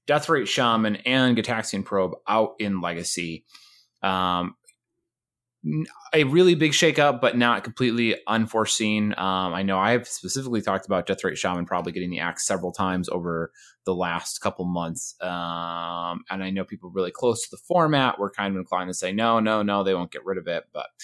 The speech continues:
regardless, here we are. Uh, Gitaxian Probe along for the ride too. A little more surprising, I guess.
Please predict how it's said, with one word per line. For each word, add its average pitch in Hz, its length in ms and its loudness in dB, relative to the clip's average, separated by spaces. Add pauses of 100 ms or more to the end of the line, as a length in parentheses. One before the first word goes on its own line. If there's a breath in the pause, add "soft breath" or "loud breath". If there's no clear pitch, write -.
(960 loud breath)
regardless, 139 560 4
here 135 120 2
we 107 160 2
are. 117 440 2
Uh, 98 140 2
Gitaxian 120 460 -2
Probe 120 180 2
along 104 240 0
for - 60 -18
the 95 80 -2
ride 87 260 -2
too. 208 400 2 (840 soft breath)
A 156 40 4
little 160 200 6
more 135 200 6
surprising, 131 720 2 (200)
I 117 140 4
guess. 147 360 0